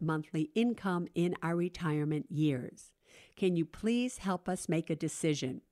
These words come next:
We also could potentially sell some of our stocks that are not in retirement accounts to get an additional hundred thousand dollars to put down, but I really don't want to do that during this bear market.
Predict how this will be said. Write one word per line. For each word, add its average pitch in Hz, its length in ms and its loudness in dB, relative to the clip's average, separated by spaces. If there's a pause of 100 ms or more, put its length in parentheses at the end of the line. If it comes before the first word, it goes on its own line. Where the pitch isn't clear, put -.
(500)
We 156 240 4
also 214 360 2
could 175 240 0
potentially 160 720 0
sell 220 440 0
some 147 300 0
of 151 180 -2
our 147 160 2
stocks - 1040 -4 (440)
that 139 120 2
are 127 120 2
not 175 500 2
in 220 200 2
retirement 233 540 2
accounts 147 600 -4 (320)
to 214 100 2
get 196 320 0
an 180 140 0
additional 180 560 0
hundred 269 420 0
thousand 175 320 0
dollars 147 400 -2
to - 140 -16
put 180 260 -4
down, 127 460 -2 (340)
but 160 140 0
I 156 100 2
really 180 440 2
don't 202 280 0
want 165 300 -2
to 196 100 -2
do 156 240 2
that 151 240 -2
during 143 460 0
this 139 340 -4 (100)
bear 131 360 -2 (180)
market. - 640 -8